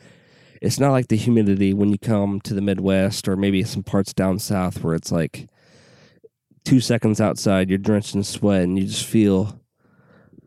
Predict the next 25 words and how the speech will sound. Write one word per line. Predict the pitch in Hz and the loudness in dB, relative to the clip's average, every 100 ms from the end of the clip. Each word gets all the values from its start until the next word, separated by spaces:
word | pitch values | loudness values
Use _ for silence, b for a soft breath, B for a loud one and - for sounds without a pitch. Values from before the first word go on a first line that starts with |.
| _ | _
the, | - 107 101 90 | -4 0 0 0
the | |
heat, | 98 - 113 104 - | -4 -2 -2 -2 -4
like, | 95 95 - | -6 -6 -8
seep | - - - 117 113 127 - | -12 -8 0 2 2 -2 -4
into | 104 104 - | -6 -6 -6
your, | 95 90 90 - _ _ _ _ _ _ _ - | -4 -4 -6 -10 _ _ _ _ _ _ _ -10
your, | 104 104 98 95 | -4 -2 -2 -2
uh, | 87 85 80 76 92 _ _ _ _ _ _ _ _ _ _ - | -2 -2 -4 -6 -10 _ _ _ _ _ _ _ _ _ _ -12
<sighs> | 131 101 B 113 117 131 _ _ _ | -10 -12 B -18 -20 -20 _ _ _
not | 110 143 | -6 -2
into | 143 - | -2 2
your | 131 107 - - | 2 2 -6 -10
bones, | 113 117 107 107 107 | -2 2 2 2 -2
but | - 104 | 0 2
whatever | 113 107 104 | 4 4 2
the | |
little | 101 101 98 | 2 2 0
meat | 104 104 107 - | -2 -2 -4 -4
thing | - 101 | -2 0
is | 104 104 | 0 -2
inside | 107 - 95 | -4 -2 -2
your | 98 | -2
bones. | 98 90 101 | -2 -2 -2
Anyways, | - 151 110 98 - | 2 2 2 -2 -8